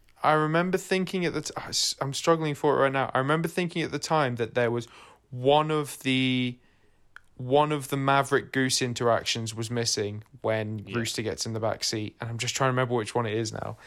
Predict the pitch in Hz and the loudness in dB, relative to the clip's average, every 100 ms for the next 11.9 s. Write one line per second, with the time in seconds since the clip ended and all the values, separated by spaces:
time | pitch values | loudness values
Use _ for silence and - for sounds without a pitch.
0 | - - - 113 120 117 - 123 113 147 | -20 -20 -2 4 4 4 2 2 2 4
1 | 160 165 165 - 123 - 127 127 156 175 | 6 6 2 -4 -6 -6 2 4 4 4
2 | 165 165 - 156 131 110 107 - 110 143 | 6 4 6 4 4 0 -4 -2 0 0
3 | - - _ _ - _ _ _ _ - | -4 -20 _ _ -20 _ _ _ _ -4
4 | 123 113 113 123 - - 131 120 120 123 | -2 2 0 -2 -6 4 6 6 4 2
5 | - 143 151 147 139 - - - 143 160 | -2 0 -2 -4 -20 -20 -12 0 0 0
6 | - 139 110 92 120 131 123 120 117 117 | -2 0 0 0 0 2 0 -2 -4 -4
7 | - 117 117 127 113 110 131 131 127 117 | -8 -4 2 4 4 0 -2 2 4 4
8 | 123 110 110 123 113 113 104 98 98 92 | 2 0 -6 -8 -8 -8 -8 -8 -6 -8
9 | 90 82 - _ _ - 127 123 143 170 | -8 -12 -16 _ _ -2 0 2 2 2
10 | 160 156 143 113 117 131 131 120 120 - | 0 0 -2 -6 -8 -6 -6 -8 -8 -8
11 | 110 117 117 107 107 104 101 98 95 | -10 -10 -10 -10 -8 -8 -10 -8 -10